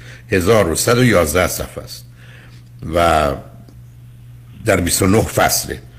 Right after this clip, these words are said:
و یه قسمتی هم مثلاً قسمت رفتار جمعی کلکتیو بیهیویر و مسائل از اون قبیل، اونجا درست لغت زمان انقلاب و اونو درس می‌دادم و بعدم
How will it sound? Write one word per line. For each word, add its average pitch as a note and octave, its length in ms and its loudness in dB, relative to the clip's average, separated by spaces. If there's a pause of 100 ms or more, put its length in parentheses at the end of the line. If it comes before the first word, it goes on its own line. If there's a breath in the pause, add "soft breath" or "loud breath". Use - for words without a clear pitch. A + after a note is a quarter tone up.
(280 loud breath)
و F2 80 0
یه G2 100 2
قسمتی F#2 420 0
هم G2+ 80 0
مثلاً F#2+ 220 0
قسمت F2 400 -2
رفتار E2+ 480 0
جمعی E2 380 0
کلکتیو E2 460 -6
بیهیویر D2+ 540 0
و F2+ 240 0 (420 loud breath)
مسائل F2+ 440 0
از E2 200 2
اون E2+ 140 -2
قبیل، G#2 420 0 (300 loud breath)
اونجا B2 240 4
درست C3+ 400 2
لغت B2 320 0
زمان A2+ 380 0
انقلاب G2 360 0
و - 20 2
اونو A#2 240 2
درس B2+ 460 -2
می‌دادم D2 380 -8 (380 loud breath)
و F#2 80 -2
بعدم G#2 400 2